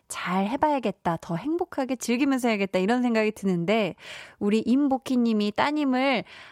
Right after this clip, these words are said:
아, 또 이렇게 행복하게 바라보시는 걸 보고 우리 또 따님이 힘내서 앞으로도 더 또 머리 또 이렇게 잘 해주시지 않을까 싶습니다. 우리 임복희님의 따님 응원해요.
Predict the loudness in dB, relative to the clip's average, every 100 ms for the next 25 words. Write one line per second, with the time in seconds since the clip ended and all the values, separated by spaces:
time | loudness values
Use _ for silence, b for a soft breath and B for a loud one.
0 | -10 -6 -6 -4 -4 -4 -2 0 0 -2
1 | -2 -2 -2 -2 0 -2 -2 -2 -2 0
2 | -2 2 2 0 _ -4 -4 -6 -4 -2
3 | 0 0 0 -2 -2 0 2 2 2 0
4 | 2 0 B B -8 -8 -6 -8 -6 -8
5 | -6 0 0 0 B B -10 -6 -4 -2
6 | 0 0 -2 -4 -6 -6 -8 -6 -4 -4
7 | -4 -4 -2 0 -2 -2 -4 -6 _ -20
8 | -18 -8 -4 -2 -4 -8 -12 _ _ -6
9 | -4 0 2 0 -2 -4 -2 -2 0 0
10 | 2 0 -2 B B -2 0 0 0 0
11 | -2